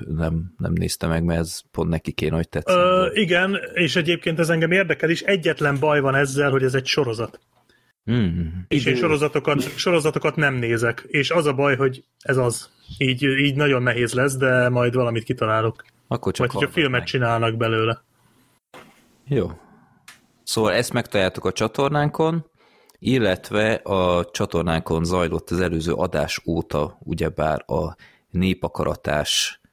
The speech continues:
Speaker 1: sorsolás, pontosabban nem sorsolás, hanem voksolás,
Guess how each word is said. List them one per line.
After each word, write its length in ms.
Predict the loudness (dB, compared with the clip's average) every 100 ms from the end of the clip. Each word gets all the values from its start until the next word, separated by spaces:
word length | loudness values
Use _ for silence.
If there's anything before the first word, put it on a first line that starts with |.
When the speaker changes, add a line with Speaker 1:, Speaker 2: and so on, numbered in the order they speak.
| _
Speaker 1:
sorsolás, 1200 | -8 -4 -2 -2 -2 -2 0 0 0 -2 -6 -10 -16 _ _ _ _ _
pontosabban 380 | -6 -4 -2 0
nem 120 | 0
sorsolás, 480 | -2 -2 -2 -2 -2
hanem 260 | 0 0 0
voksolás, 840 | 0 -2 -4 -4 -4 -4 -4 -6